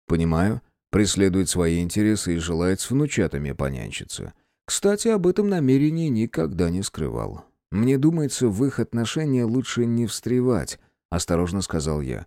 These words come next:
«А то на нас все шишки посыплются,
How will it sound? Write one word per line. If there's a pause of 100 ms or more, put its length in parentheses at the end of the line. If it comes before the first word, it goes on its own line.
(400)
«А
то
на
нас
все
шишки
посыплются,